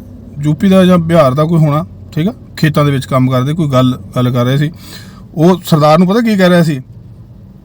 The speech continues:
ਸਰਦਾਰ ਨੂੰ ਕਹਿੰਦਾ, "ਮੈਂ ਕਹਿੰਦਾ ਕਿ ਛਿੱਤਰ ਮਾਰ ਮਾਰ ਤੈਨੂੰ ਗੰਜਾ ਕਰ ਦੂੰ।"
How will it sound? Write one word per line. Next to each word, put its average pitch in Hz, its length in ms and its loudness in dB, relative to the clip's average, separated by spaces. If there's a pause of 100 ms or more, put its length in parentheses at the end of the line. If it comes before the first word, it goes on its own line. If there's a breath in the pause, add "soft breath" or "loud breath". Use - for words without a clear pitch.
(240)
ਸਰਦਾਰ 156 280 4
ਨੂੰ 185 100 0
ਕਹਿੰਦਾ, 208 180 2
"ਮੈਂ 226 120 4
ਕਹਿੰਦਾ 202 200 2
ਕਿ 190 100 0
ਛਿੱਤਰ 180 320 0
ਮਾਰ 175 200 4
ਮਾਰ 190 140 2
ਤੈਨੂੰ 202 180 0
ਗੰਜਾ 147 240 0
ਕਰ 151 140 0
ਦੂੰ।" 123 180 -6